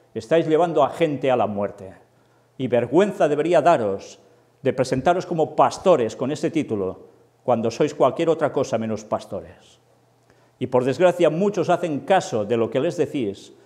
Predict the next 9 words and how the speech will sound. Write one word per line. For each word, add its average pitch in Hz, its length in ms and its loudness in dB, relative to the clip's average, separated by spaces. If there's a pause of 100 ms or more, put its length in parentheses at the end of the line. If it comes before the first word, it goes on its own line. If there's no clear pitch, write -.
(180)
les 107 160 -2
faltan 165 460 2
patas 165 380 6
para 131 180 2
salir 135 320 -2
corriendo 123 360 -2
a 101 40 -4
sus - 160 -12
países. 98 560 -12